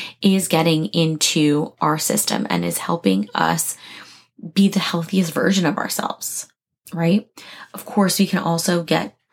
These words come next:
vitamin D and oth-, other nutrients through our diet. But, like, if we are just doing those five things, those of us suffering from seasonal depression, those of us just looking to ca-, take better care of ourselves in this season,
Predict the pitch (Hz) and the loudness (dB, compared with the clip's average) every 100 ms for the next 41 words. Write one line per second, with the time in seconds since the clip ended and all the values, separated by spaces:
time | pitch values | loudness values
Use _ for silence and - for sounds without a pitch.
0 | _ 180 151 160 170 196 311 320 - 180 | _ 0 2 2 -2 2 2 2 -2 -4
1 | - - 85 202 _ - 180 165 180 208 | -2 -2 -2 -4 _ -2 0 2 2 0
2 | - 208 202 - - 170 - - - - | 2 2 2 -6 -4 -4 -4 -6 -4 -2
3 | - 185 269 294 - - - - 196 170 | 2 4 4 0 -6 -16 -14 -6 -4 -4
4 | - 190 - 190 180 165 196 202 202 - | -2 -6 -4 -4 -4 -4 0 2 0 0
5 | 196 185 196 196 - - - _ 196 185 | 2 4 4 2 0 -12 -20 _ 2 2
6 | 180 185 190 - 175 175 180 190 - - | 2 2 2 2 2 4 4 2 -4 -18
7 | - _ _ 151 160 160 156 - 170 - | -20 _ _ 0 0 0 0 0 -2 -2
8 | 87 - - - - 156 - - 359 349 | -4 -6 -4 -2 -2 -4 -6 -4 -2 0
9 | 320 220 175 165 160 - 165 165 - 165 | 2 4 2 2 2 0 0 -2 -2 -4
10 | - 160 - - - 190 175 - 180 170 | -4 -10 -14 -12 -2 -2 -2 -4 -2 -2
11 | - - 196 202 226 208 214 220 208 208 | -4 -2 0 0 0 0 0 2 2 2
12 | - - 170 165 160 160 - - - 254 | 0 -2 -2 -2 -4 -4 -10 -14 -6 0
13 | 294 349 370 | 2 2 -4